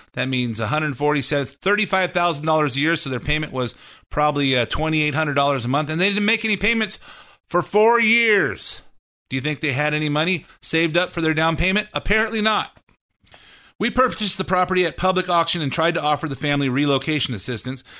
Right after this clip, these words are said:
They refused. They were represented by counsel throughout the un-, unlawful detainer process, but you will find the facts of the situation.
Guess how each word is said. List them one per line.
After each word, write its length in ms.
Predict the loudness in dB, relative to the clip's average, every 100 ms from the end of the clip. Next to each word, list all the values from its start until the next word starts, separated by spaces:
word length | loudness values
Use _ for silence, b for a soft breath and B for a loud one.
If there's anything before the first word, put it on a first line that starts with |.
| B
They 160 | 0 2
refused. 560 | 2 0 0 0 0 0
They 140 | 0
were 180 | 0 0
represented 560 | 0 -2 -2 0 0
by 120 | 0 -2
counsel 540 | 0 -2 0 -2 -4 B B
throughout 320 | -4 0 2 2
the 120 | 0
un-, 200 | -2 -4 _
unlawful 440 | -4 0 2 0 0
detainer 400 | -4 -2 -2 -2
process, 600 | 0 0 0 -2 -4 -8 B B
but 120 | -6
you 80 | 0
will 100 | 0
find 260 | 0 0 0
the 60 |
facts 300 | 0 -2 -2
of 80 | -4
the 20 |
situation. 600 | -4 -4 -2 0 -2 -4